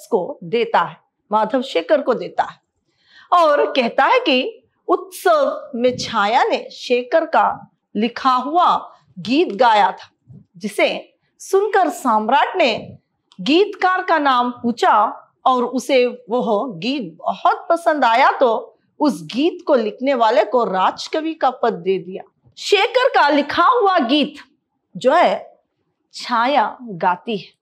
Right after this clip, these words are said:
और सम्राट को वो गीत बहुत पसंद आ जाता है और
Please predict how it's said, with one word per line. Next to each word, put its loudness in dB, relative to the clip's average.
और 0
सम्राट -2
को 0
वो -2
गीत -6
बहुत -2
पसंद -4
आ 4
जाता -6
है -20
और 0